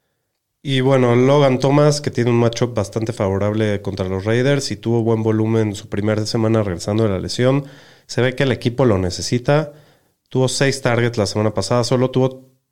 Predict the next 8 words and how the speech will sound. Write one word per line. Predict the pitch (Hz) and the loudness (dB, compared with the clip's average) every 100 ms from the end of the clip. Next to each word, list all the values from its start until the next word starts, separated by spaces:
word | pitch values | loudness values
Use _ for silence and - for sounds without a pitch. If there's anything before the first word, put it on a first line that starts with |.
| _ | _
treinta | 110 104 98 101 | -2 -2 0 0
y | 104 | 0
un | 117 | 2
yardas | 113 113 110 - | 2 2 0 -4
en | 90 | -6
tres | 95 110 110 | -4 -2 0
recepciones, | 113 - - 113 127 127 | -2 -4 -2 0 0 -2
pero | - 131 143 165 175 | -4 0 2 4 2